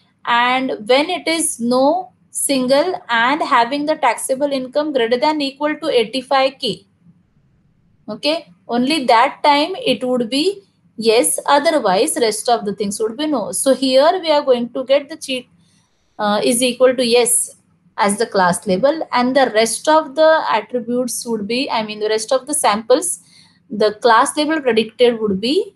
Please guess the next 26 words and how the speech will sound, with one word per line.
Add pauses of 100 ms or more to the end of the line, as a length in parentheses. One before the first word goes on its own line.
(140)
no. (1120)
This
is
how
classification (380)
works. (380)
And
the
applications
of
the
classification
are
fraud
detection. (720)
Okay. (260)
So (200)
depending
on,
uh,
the
prediction,
you
can
predict
the